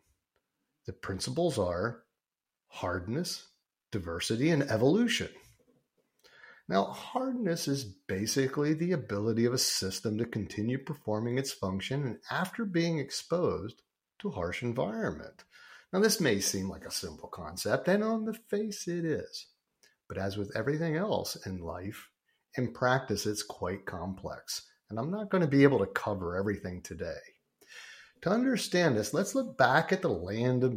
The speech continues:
nids, where Curtis' solution to survival was to conduct some sh-, short pulse thermal analyses, and he found that bricks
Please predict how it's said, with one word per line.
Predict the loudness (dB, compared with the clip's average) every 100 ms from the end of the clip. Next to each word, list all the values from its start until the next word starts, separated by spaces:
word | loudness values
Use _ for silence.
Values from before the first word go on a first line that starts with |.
| -4
nids, | -4 -2 -2 -4 -8 -8 -16 _ _ _
where | -8
Curtis' | -6 2 6 6 4 0
solution | 0 2 2 0 -2 -2
to | 0 -2
survival | 0 0 0 0 -2 -4 -4 -6 -12 _ _ _ _ 2
was | 2 4
to | 0
conduct | 0 2 0 -2
some | -4 -4
sh-, | -6 -8 -12 -12
short | -6 2 4 2 0
pulse | 2 2 0 -6 -2
thermal | 2 4 4 2
analyses, | 0 0 2 4 2 0 -4 -6 -6 -6 -12 _ _ -18 -10
and | -10
he | -4 0 0
found | 0 -4 -6 -4 -6
that | -6 -8
bricks | -4 -2 -4 -6 -10 -10